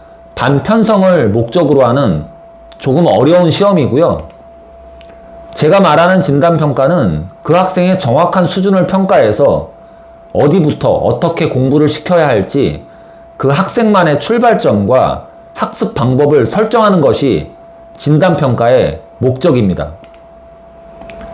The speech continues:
진단평가가 끝났으면 학생 개별 커리큘럼을 설계해야 합니다. 별로 어렵지 않습니다.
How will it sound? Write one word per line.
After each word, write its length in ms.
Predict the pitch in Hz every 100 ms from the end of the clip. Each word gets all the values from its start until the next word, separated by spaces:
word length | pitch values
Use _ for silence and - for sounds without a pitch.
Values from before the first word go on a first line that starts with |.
| - - - - -
진단평가가 720 | - 180 226 214 214 196 190 190
끝났으면 880 | 214 226 220 147 180 160 80 78 - -
학생 420 | - 196 - 214
개별 440 | 190 117 165 135 113
커리큘럼을 920 | 214 226 - 160 127 156 107 80 - - - -
설계해야 600 | - 233 233 196 170 165
합니다. 400 | 143 107 90 73 - - - - - - - - - - - - - - - - -
별로 240 | 147 185
어렵지 340 | 135 165 170 147
않습니다. 640 | 131 123 160 107 80 67